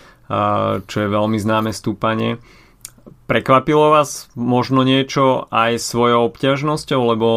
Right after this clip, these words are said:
napríklad aj samotné Colle delle Finestre, a,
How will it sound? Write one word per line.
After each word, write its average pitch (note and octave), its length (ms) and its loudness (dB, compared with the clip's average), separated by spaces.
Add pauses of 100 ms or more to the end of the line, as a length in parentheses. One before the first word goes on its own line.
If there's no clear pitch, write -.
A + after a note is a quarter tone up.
napríklad A#2+ 560 0
aj - 40 -8
samotné C3 360 0
Colle B2 240 0
delle A#2+ 240 0
Finestre, B2 720 0 (480)
a, G#2+ 160 0